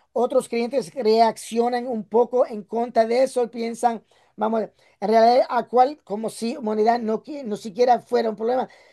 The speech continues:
como si importa lo que hagan". Pero como señaló una persona donde ambos amputos caen,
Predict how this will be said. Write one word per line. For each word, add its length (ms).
como 240
si 140
importa 420
lo 180
que 120
hagan". 400
Pero 260
como 320
señaló 960
una 200
persona 360
donde 300
ambos 460
amputos 460
caen, 440